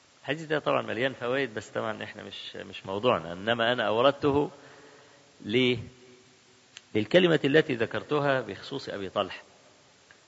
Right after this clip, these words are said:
لما رأى النبي صلى الله عليه وسلم غرة الإسلام بين عينيه،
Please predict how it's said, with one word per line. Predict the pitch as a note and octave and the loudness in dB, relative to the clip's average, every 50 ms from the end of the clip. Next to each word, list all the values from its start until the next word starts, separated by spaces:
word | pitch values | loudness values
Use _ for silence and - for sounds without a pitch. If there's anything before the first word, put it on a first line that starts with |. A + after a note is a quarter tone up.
| _ - | _ -8
لما | G2+ G2 F#2+ F#2+ G2 G2+ A2+ | -6 -6 -4 -2 0 2 2
رأى | C#3 B2 | 2 2
النبي | A#2 A2+ A2 A2+ | 0 -2 -6 -8
صلى | G#2+ A2+ | -6 -8
الله | G#2+ - | -8 -8
عليه | G#2+ F#2+ | -8 -8
وسلم | G2 A#2+ | -6 -4
غرة | A#2+ A2 G#2 - | -4 -4 -6 -8
الإسلام | F#2 F#2 - - A2 G#2+ G#2 | -10 -12 -8 -8 -6 -6 -4
بين | F#2+ G#2+ G#2+ G2 F#2 | -4 -4 -4 -4 -4
عينيه، | E2+ F#2 F#2+ A2 C3+ D3+ | -6 -4 -2 -2 -2 -2